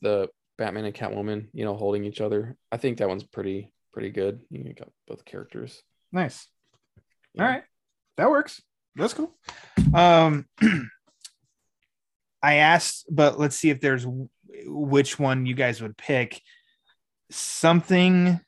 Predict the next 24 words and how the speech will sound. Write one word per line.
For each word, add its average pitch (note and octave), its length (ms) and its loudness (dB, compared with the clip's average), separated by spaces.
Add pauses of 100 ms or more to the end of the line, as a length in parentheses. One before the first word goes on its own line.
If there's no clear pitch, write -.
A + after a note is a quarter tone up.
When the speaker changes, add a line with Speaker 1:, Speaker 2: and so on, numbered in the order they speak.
(1600)
Speaker 2:
the D3 80 0
one F3 140 6
that F3+ 80 2
stands E3 300 2
out C#3+ 160 4
the C#3 60 2
most A#2+ 600 -6 (280)
that's A#2+ 180 -4
in D3 140 4
this C#3 200 2
comic C#3+ 460 0
that's - 240 -6
not A#2+ 320 0
in A#2 80 -4
the A2 80 -4
movie F#2 400 -10 (220)
that A#2+ 100 -6
you A#2 100 -2
would A2+ 80 -2
have G#2 140 -8
liked G#2 280 -6
to G#2+ 100 -10
have G2 100 -14
seen. - 300 -18